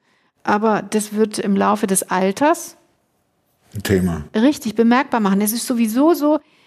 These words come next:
Speaker 1: mh, ich bin eine Langzeitüberlebende. Wenn jemand dreißig Jahre nach der ersten Krebserkrankung noch lebt, dann sind wir langzeitüberlebend. Und damit hat früher kein Mensch gerechnet. Auch die im Olgele, die haben halt so gedacht, "Na ja gut, wenn sie noch zehn Jahre leben,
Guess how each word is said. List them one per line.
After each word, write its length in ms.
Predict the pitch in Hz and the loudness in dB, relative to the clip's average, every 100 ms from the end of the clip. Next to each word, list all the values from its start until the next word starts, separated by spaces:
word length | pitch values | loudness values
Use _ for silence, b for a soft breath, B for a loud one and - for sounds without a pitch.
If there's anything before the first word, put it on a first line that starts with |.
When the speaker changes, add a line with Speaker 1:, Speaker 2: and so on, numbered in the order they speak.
| b b _ _ | b b _ _
Speaker 1:
mh, 300 | 233 226 226 226 b b b b b _ - - | 0 2 0 -2 b b b b b _ -8 0
ich 300 | 226 220 - | 0 0 -2
bin 200 | 208 202 | -2 -2
eine 260 | 196 196 | -2 0
Langzeitüberlebende. 1300 | 185 180 214 220 196 180 175 160 143 - - - 175 - _ _ _ _ _ _ | 0 2 2 2 0 -2 -4 -4 -4 -6 -8 -10 -12 -18 _ _ _ _ _ _
Wenn 280 | 220 202 220 | 0 2 2
jemand 400 | 214 214 208 - - | 2 2 2 0 -2
dreißig 520 | 220 262 320 311 - | 2 2 2 0 2
Jahre 300 | 220 202 190 | 0 0 0
nach 180 | 180 185 | -2 -2
der 200 | 202 240 | -2 0
ersten 340 | 262 - 262 | 0 0 -2
Krebserkrankung 920 | 226 233 233 - 208 - 196 196 208 | -2 -2 -4 -6 -6 -4 -4 -2 0
noch 220 | 202 202 | 0 -2
lebt, 340 | 208 202 190 - | 0 2 0 -2
dann 100 | 185 | -2
sind 180 | 202 208 | 0 2
wir 80 | 196 | 2
langzeitüberlebend. 1000 | 196 226 - 214 190 180 180 175 - 170 | 2 0 -2 -4 -2 -2 -2 -4 -6 -6
Und 120 | 185 | -2
damit 360 | 190 202 208 208 | 0 2 0 -2
hat 120 | 208 | -6
früher 300 | - 208 202 | -4 0 0
kein 240 | 202 190 | -2 -2
Mensch 240 | 196 226 - | 0 0 -2
gerechnet. 640 | 196 175 170 - 190 - | -6 -6 -8 -10 -10 -8
Auch 260 | - 185 196 | -4 -4 -6
die 180 | - 208 | -4 0
im 100 | 208 | 2
Olgele, 520 | 208 226 220 202 190 | 2 2 2 2 2
die 160 | 180 185 | 0 0
haben 140 | 190 | 2
halt 120 | 190 | 0
so 80 | 190 | -2
gedacht, 260 | 180 185 185 | -4 -4 -2
"Na 60 | 185 | -4
ja 80 | 180 | -4
gut, 180 | 202 | -6
wenn 80 | 196 | -6
sie 100 | 190 | -4
noch 140 | 190 175 | -4 -4
zehn 220 | 196 185 | -4 -2
Jahre 220 | 185 180 | 0 -2
leben, 380 | 180 202 247 | 0 0 0